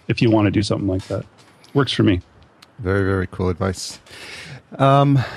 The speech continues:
Speaker 2: what's, uh, one thing you've changed your mind about recently?
Speaker 1: I've changed my mind, um, about the fact that I should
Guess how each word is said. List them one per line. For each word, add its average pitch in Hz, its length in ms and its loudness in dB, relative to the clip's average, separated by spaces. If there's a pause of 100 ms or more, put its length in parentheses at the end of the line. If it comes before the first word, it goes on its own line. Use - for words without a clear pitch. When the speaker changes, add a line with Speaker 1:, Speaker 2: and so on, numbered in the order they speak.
(1000)
Speaker 2:
what's, - 320 0
uh, 170 220 6
one 123 200 4
thing 123 160 2
you've 104 120 2
changed 107 220 2
your 98 80 2
mind 98 180 4
about 90 200 2
recently? 87 380 -2 (3250)
Speaker 1:
I've 185 220 2 (240)
changed 214 360 2
my 196 120 4
mind, 160 600 2 (220)
um, 131 480 0
about 135 600 -2 (360)
the 147 180 0
fact 131 320 -2
that 127 200 2 (240)
I 135 120 2
should 113 380 0